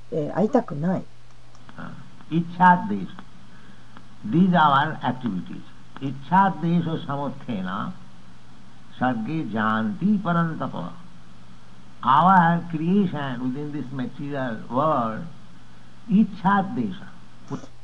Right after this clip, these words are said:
Speaker 1: で、この二つのことが、あー、常にあるわけです。で、えー、私たちの、お、この物質世界における私たちの創造物。で、それは、イッチャとドゥベシャがあります。
Speaker 2: We wanted to enjoy this material world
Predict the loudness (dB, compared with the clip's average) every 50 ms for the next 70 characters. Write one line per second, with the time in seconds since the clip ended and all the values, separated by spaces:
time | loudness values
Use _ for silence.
0 | 0 2 2 2 2 2 0 0 0 2 2 0 2 4 4 4 4 2 0 0
1 | 0 0 0 2 4 4 4 4 4 2 2 2 2 0 -2 -4 -4 -2 -2 0
2 | 2 2 0 2 0 0 0 0 -2 -4 -6 -8 -8 -8 -8 -10 -10 -12 -12 -12
3 | -12 -12 -12 -12 -6 2 6 8 8 8 6 4 4 4 6 8 8 8 8 6
4 | 6 4 2 2 2 0 -2 -2 -2 -2 -2 -2 -2 0 0 2 4 6 6 6
5 | 6 4 4 2 0 0 0 0 0 0 0 0 0 2 0 -2 -4 -4 -2 -2
6 | 0 0 0 0 2 2 2 4 4 4 4 6 4 4 2 0 2 4 4 6
7 | 6 4 4 2 2 0 -2 -2 -2 -2 0 0 0 -2 -2 -2 -4 -4 -4 -4
8 | 0 2 2 2 2 0 -6 -10 -12 -12 -12 -4 0 2 4 4 6 4 4 2
9 | 0 -4 -10 -10 -12 -12 -12 -12 -12 -12 -12 -12 -12 -12 -12 -10 -8 -6 -6 -2
10 | 0 0 0 0 4 6 6 6 6 4 2 -4 -6 -8 -4 -4 -4 -4 -4 -2
11 | 0 0 0 0 -2 -6 -8 -8 -8 -4 -2 0 2 2 0 0 -2 -4 -6 -6
12 | -8 -12 -6 2 6 8 8 8 6 2 -4 -8 -10 -10 -12 -10 -6 -4 -2 -2
13 | 0 2 2 2 2 2 0 -2 -2 -2 -2 -2 -2 -2 -2 -2 -2 -4 -4 -4
14 | 0 4 4 4 6 4 4 2 2 2 2 0 2 2 2 2 4 4 4 4
15 | 4 4 4 4 2 0